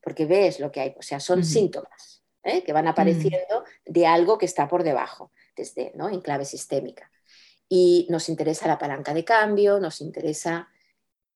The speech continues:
Speaker 1: al final normalmente acaba apareciendo la herida,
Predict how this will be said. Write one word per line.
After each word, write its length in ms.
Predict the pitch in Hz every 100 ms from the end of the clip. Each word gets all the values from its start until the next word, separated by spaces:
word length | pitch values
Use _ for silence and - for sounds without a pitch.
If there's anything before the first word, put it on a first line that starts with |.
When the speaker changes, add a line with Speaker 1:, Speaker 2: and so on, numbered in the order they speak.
| _ -
Speaker 1:
al 140 | 170
final 520 | 170 175 180 185 196 190
normalmente 580 | 175 175 175 180 185 190
acaba 280 | 180 170 170
apareciendo 560 | 170 156 156 156 156
la 140 | 165 151
herida, 420 | 139 139 -